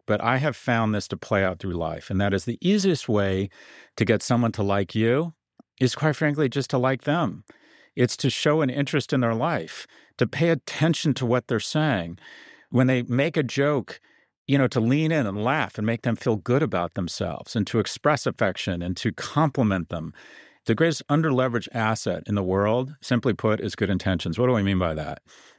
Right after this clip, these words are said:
All of us think nice things about other people. We think, "Wow, that guy or gal is impressive." And then something gets in the way, especially with men, where we think, "Well, it would diminish my macho, it would diminish my masculinity," or, "They're so impressive, they don't need to hear that," or, "Somehow it's a zero-sum game where if I give them a compliment, somehow it reduces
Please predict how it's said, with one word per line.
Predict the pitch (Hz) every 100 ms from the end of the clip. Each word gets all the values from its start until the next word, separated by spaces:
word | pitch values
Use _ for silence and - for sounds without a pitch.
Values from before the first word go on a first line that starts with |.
| _ -
All | 240 302
of | 160
us | 113
think | - 104
nice | 98 92 85
things | - 92
about | 85 82 82
other | 80 80
people. | - 78 85
We | 87
think, | 110 110
"Wow, | 104 214 120
that | 110 95
guy | 110
or | 104
gal | 95 95 90
is | -
impressive." | 92 104 87 -
And | 92
then | 104
something | 104 - 202 190
gets | 139 127 -
in |
the | 101
way, | 101
especially | 85 - 147 - 110
with | 92
men, | 95 95
where | 92
we | 82
think, | 85 90 85 - - - - -
"Well, | - 113
it |
would | 107 104
diminish | 120 107 123 120 -
my | 104 107 107 98
macho, | 90 90 87 - 92
it |
would | 87
diminish | 90 104 110 104
my | 110 113
masculinity," | 110 104 92 - 92 87 82 76
or, | 73 92 85 - - - - _
"They're | 110 117 117 110 107
so | - 120
impressive, | 107 - 117 - 101
they | 113
don't | 110 98
need | 101 117 117
to |
hear | 104 107 95
that," | 87 78 62
or, | 98
"Somehow | 87 - 120 113 113
it's | 107 -
a | 90
zero-sum | 87 107 117 101 107 95
game | 92 101 98
where | 85
if | 78
I | 107 104
give | 101 90
them | 107 117
a | 113
compliment, | - 101 - 95 87
somehow | 110 90 95 92
it |
reduces | 92 90 87 95 - 92 -